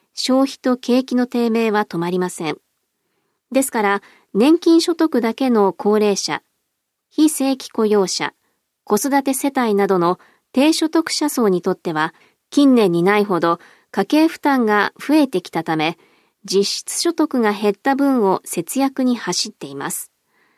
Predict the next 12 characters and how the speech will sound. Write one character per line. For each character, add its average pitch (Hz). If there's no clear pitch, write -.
さ 285
ら 269
に、 214
マ 226
イ 294
ナ 311
ス -
金 285
利 277
政 277
策 233
は 185